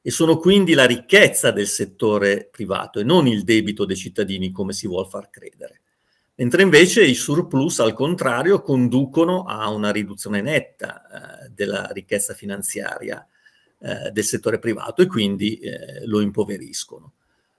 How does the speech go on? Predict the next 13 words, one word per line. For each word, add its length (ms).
Friedman 580
proponeva 480
quindi, 640
eh, 540
di 120
combinare 560
la 120
politica 400
monetaria 560
e 40
la 100
politica 400
fiscale 840